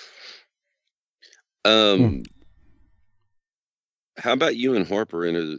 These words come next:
Speaker 1: enter the U S tournament? I'll manage.
Speaker 2: Well, let's, uh, get the Boogie Time Machine, and we can do that.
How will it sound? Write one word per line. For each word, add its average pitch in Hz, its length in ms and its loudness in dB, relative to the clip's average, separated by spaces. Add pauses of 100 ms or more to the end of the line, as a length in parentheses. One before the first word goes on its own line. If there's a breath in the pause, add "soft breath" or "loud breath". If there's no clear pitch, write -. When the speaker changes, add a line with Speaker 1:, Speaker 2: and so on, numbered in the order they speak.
Speaker 1:
enter 90 260 2
the 76 120 -8
U 80 220 -4
S 76 140 -10
tournament? 73 380 -8
I'll 85 120 0
manage. 80 560 0 (1300)
Speaker 2:
Well, 156 580 2
let's, 156 320 6
uh, 127 180 10
get 113 140 2
the 120 80 0
Boogie 107 280 4
Time 104 200 2
Machine, 87 320 -2
and 87 80 -2
we 95 80 0
can 90 100 -4
do 82 120 -4
that. 73 220 -12